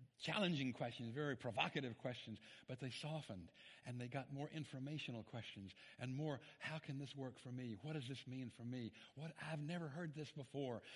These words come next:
And it's such a joy to see the lights go on and to see people warm up and understand who God is. And folks, we have the joy of being able to share with a dark, lost world,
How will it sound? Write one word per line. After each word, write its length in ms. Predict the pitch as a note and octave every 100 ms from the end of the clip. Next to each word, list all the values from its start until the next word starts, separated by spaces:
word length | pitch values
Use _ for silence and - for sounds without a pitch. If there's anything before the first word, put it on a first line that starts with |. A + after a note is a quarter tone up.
| -
And 120 | -
it's 100 | E3
such 180 | G3 E3+
a 80 | E3
joy 520 | B2+ E3 G3+ F#3 C3 - - -
to 80 | D#3
see 180 | F#3
the 120 | F3 D#3+
lights 380 | E3 F#3 E3
go 120 | - E3
on 520 | D3+ D#3+ D#3 C3 A2+ - -
and 120 | D3+
to 80 | D3+
see 500 | - - G#3+ A3 F3+
people 600 | - F#3+ A3 E3 D3 C#3
warm 340 | E3 G#3 G#3 G3
up 200 | F3+ -
and 140 | D#3+
understand 640 | E3+ G#3 F#3+ - G3+ F#3+ D#3
who 140 | G#3
God 280 | G3 F3+ F3+
is. 260 | G3 F3+ C3 - -
And 140 | - E3+
folks, 320 | G#3 F#3+ -
we 120 | A3
have 180 | F#3+ E3
the 80 | D3
joy 540 | B2+ A#3 B3+ G#3+ C3 - -
of 160 | E3 D#3+
being 220 | A3 A#3
able 200 | G3 F3
to 60 | D#3
share 340 | - B3 A#3
with 140 | F3+
a 60 | C#3+
dark, 400 | C#3 G#3 B3 B3
lost 380 | F#3 A#3 A3 -
world, 440 | F#3 A3 F#3 D3+